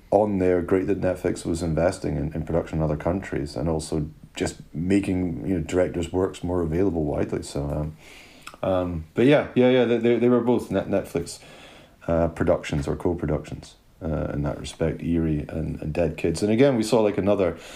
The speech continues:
<sighs> I mean, they're both different. I mean, Eerie being a horror film and Dead Kids being, like, um, a sort of contemporary zeitgeist thriller type thing.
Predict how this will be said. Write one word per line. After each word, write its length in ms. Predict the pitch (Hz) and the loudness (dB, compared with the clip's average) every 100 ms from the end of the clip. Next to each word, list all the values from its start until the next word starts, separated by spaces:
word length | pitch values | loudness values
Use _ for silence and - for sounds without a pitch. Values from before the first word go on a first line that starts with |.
| - - - - - - - | -16 -18 -18 -20 -20 -20 -8
<sighs> 40 | - | -4
I 520 | - - - - - | -2 -4 -6 -8 -6
mean, 200 | 110 147 | 0 4
they're 100 | 156 | 4
both 280 | 147 170 160 | 4 2 4
different. 240 | 151 135 | 2 4
I 20 | 143 | 4
mean, 60 | 139 | 6
Eerie 260 | 151 147 | 6 6
being 200 | 123 120 | 6 4
a 80 | 113 | 4
horror 260 | 95 104 104 | 4 4 4
film 320 | - 107 101 | 4 2 2
and 100 | 85 | 2
Dead 200 | 98 95 | 2 2
Kids 220 | 101 90 | 0 -2
being, 280 | - 95 90 | 2 2 4
like, 200 | 87 85 | 0 2
um, 440 | 87 82 80 73 - - _ - - - - - | 2 2 0 -4 -8 -20 _ -20 -20 -20 -20 -8
a 40 | - | -2
sort 160 | 101 | 0
of 60 | 90 | 0
contemporary 480 | 90 80 95 92 85 | 0 2 2 2 2
zeitgeist 540 | 87 87 - 85 - | 2 2 2 0 0
thriller 300 | 92 92 85 | 0 2 2
type 280 | 76 76 78 | 0 -4 -4
thing. 300 | - 71 76 | -8 -8 -8